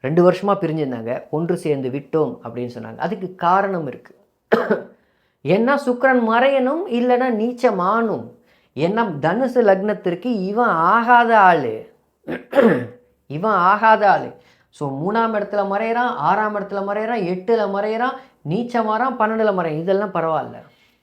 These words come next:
So, இந்த மாதிரி தான் நீங்க கால்குலேட் பண்ணிக்கணும் சுக்கிரனை. நீடித்த திருமண வாழ்க்கை வேணும்னால் சுக்கிரன் எப்படி இருக்கணும், இதுதான் அமைப்புகள்.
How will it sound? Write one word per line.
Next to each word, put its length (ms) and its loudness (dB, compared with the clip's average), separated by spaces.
So, 60 2
இந்த 220 4
மாதிரி 360 2
தான் 200 -2
நீங்க 160 -4
கால்குலேட் 460 -2
பண்ணிக்கணும் 460 -8
சுக்கிரனை. 420 -6
நீடித்த 600 -4
திருமண 320 -4
வாழ்க்கை 420 -2
வேணும்னால் 500 -4
சுக்கிரன் 420 0
எப்படி 260 -4
இருக்கணும், 360 -4
இதுதான் 400 -4
அமைப்புகள். 540 -12